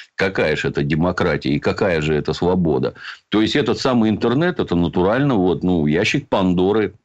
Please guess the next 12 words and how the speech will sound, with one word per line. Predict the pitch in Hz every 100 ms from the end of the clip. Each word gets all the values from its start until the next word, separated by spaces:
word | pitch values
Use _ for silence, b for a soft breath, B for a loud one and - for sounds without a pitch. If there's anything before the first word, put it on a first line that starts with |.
| _ _ _ _ _
Открыли, | 95 87 - 135 147 82 -
оттуда | 87 85 - 123 123
вырвалось | 117 143 127 123 120 120
такое, | 127 120 160 156
что | - 80
делаю, | 73 107 151 98
что | - 131
с | 131
этим | 139 135 127
делать, | 139 160 110
уже | 78 92
непонятно. | 143 120 71 71 73 98 98 92